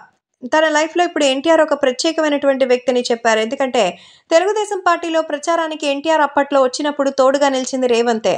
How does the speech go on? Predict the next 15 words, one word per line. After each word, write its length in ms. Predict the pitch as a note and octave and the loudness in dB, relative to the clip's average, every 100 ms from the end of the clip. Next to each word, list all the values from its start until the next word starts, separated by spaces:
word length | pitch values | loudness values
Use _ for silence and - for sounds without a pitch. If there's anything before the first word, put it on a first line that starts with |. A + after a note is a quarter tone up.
| - | -2
అందుకే 260 | G#3 A#3 C4 A#3 | -4 -2 0 2
రేవంత్కి 380 | A#3 B3 B3 B3 | 0 0 -4 0
తెలుసు 300 | B3 C4+ D4+ G3 - - - - C#4+ | 0 0 0 0 -2 -14 -8 0 2
ఎన్టీఆర్ 340 | F4 G4 F#4+ D#4+ | 4 2 2 -2
ప్రసంగాల 480 | D#4 D#4+ D#4 D4+ C#4 | -2 -2 0 0 0
వాల్యూ. 280 | A#3 A#3 A3+ - _ _ B3 | 0 0 -4 -10 _ _ -2
అందుకే 260 | D4 F#4 F#4 | -2 -2 -6
జూనియర్ 280 | D4+ E4 F4 | -6 -6 -6
ఎన్టీఆర్ 300 | E4 D#4+ D#4+ D#4 | -4 -2 0 0
తెలుగుదేశం 480 | C#4 D4+ D#4+ D#4+ D4+ | -4 -4 -4 -4 0
పార్టీకి 300 | D4 C#4+ C4 | -2 0 -2
వస్తే 220 | B3+ - A3 F3+ - - - | 0 2 0 0 -10 -20 -10
యునానిమస్‌గా 600 | C4+ E4+ G4 G4 F#4+ - D#4 C#4 | -4 -2 -2 -2 -6 -2 -2 0
గెలుస్తుందని, 580 | C4+ C#4+ - C4+ B3+ B3 B3 | -4 -4 -6 -2 2 4 2
ఖచ్చితంగా 500 | C#4 C4+ F4 E4 D4 | 0 -2 -2 0 0